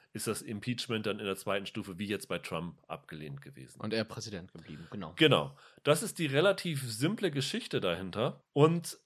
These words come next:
Speaker 1: das Problem ist so ein bisschen, dass die Serie es in den ersten drei Folgen gar nicht so simpel erzählt.
Speaker 2: Fand ich auch. Ich muss dazu sagen, nun hab, ich hab's damals ja nicht aktiv miterlebt, aber mich interessiert sowas. Das heißt, ich kenne mich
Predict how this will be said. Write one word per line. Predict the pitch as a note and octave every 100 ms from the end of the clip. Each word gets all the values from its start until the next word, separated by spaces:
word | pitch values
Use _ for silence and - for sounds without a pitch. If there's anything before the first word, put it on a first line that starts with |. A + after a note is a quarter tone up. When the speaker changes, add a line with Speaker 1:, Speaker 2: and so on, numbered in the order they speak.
| _ _
Speaker 1:
das | D3 C#3
Problem | - C3+ G3+ C4
ist | D#3+
so | D3
ein | A#2+
bisschen, | C3 - C#3+
dass | C3+
die | C#3
Serie | C3+ C3+ D#3 C#3+ D3 D3+ C#3
es | B2+ -
in | C3+
den | B2+
ersten | C3+ C#3 C#3
drei | C3
Folgen | A#2+ C3 C3 B2+ C#3+
gar | C3+ F3
nicht | E3
so | D3+
simpel | C3+ C#3 C3
erzählt. | A2 - - C2+ - - -
Speaker 2:
Fand | C#3 C#3
ich | C#3
auch. | C3 A#2+ - -
Ich | D#3
muss | G#3
dazu | A3+ - E3+
sagen, | E3 F3+ D#3
nun | D#3
hab, | E3+
ich | E3+ F3+
hab's | -
damals | E3 E3 D3+
ja | D#3
nicht | D3+
aktiv | C#3 - C#3+
miterlebt, | D3 D3 D#3 D#3 D3+
aber | C3+ C3+
mich | C3+ B2+ -
interessiert | C3+ - C3 - F#3+
sowas. | G3 E3+ -
Das | C3
heißt, | C#3
ich | - - -
kenne | D3+ E3+
mich | F3 C#3+